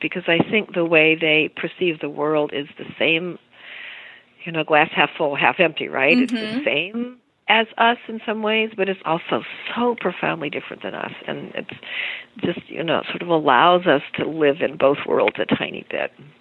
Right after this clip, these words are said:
Speaker 2: Yes. Yeah, and that's true. It's, it's an interesting thing because I, I always say that dogs are like the ultimate mindfulness teachers because they're
Speaker 1: <laughs>
Speaker 2: so
Speaker 1: Perfect.
Speaker 2: in the moment,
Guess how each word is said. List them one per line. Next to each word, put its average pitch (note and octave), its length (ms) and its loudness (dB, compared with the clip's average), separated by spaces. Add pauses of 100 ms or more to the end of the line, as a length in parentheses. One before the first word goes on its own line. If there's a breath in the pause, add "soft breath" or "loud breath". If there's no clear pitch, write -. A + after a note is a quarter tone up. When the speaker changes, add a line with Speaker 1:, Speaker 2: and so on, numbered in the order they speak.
(280)
Speaker 2:
Yes. - 560 -2 (720 loud breath)
Yeah, G3+ 400 4
and A#3+ 120 2
that's C#4+ 260 4
true. G#4+ 260 4
It's, G#3 260 -2
it's - 180 2
an C4 80 0
interesting B3+ 560 -2
thing G3+ 340 2
because G3 640 -2 (1700 loud breath)
I, A3+ 300 6
I G#3+ 200 4
always F#3 220 -4
say F3+ 200 -2
that F3 140 -6
dogs E3+ 320 -2
are E3 80 -8
like E3+ 200 -8
the E3+ 180 -6
ultimate E3+ 400 -8
mindfulness E3 840 -6
teachers - 640 -8
because F#3 480 -2
they're F#3 320 4
Speaker 1:
<laughs> - 0 -
Speaker 2:
so A#3 520 6
Speaker 1:
Perfect. - 100 -2
Speaker 2:
in A#3 280 2
the A#3 120 -2
moment, G#3+ 640 -4